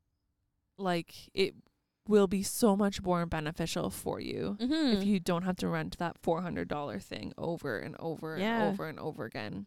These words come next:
Speaker 2: Well, and the stress of it, too, and then you're trying to,
Speaker 1: We have
Speaker 2: like
Speaker 1: to pick it up. It's all the way in the south end of Ottawa, and
Speaker 2: Yeah.
Speaker 1: we're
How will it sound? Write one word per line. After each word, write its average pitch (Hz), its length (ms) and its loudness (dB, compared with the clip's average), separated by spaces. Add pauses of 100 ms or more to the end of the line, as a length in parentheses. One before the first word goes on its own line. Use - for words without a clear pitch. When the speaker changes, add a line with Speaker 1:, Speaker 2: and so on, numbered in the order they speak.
(160)
Speaker 2:
Well, 202 140 -4
and 226 200 2
the 190 60 -4
stress - 500 -2
of 233 120 0
it, - 180 -4
too, 233 220 2
and 220 120 2
then 180 140 0
you're 170 160 -2 (100)
trying 196 260 -2
to, 185 60 0
Speaker 1:
We 226 80 8
have 294 100 8
Speaker 2:
like 294 80 0
Speaker 1:
to 202 80 6
pick 208 260 -2
it 175 80 -4
up. 269 320 0
It's 196 100 -2
all 185 120 2
the 180 120 0
way 180 180 -2
in 175 120 -4
the 175 40 -4
south 175 300 0
end 165 140 -6
of 175 120 -8
Ottawa, 254 600 4
and 220 100 -2
Speaker 2:
Yeah. 220 80 4
Speaker 1:
we're 226 220 6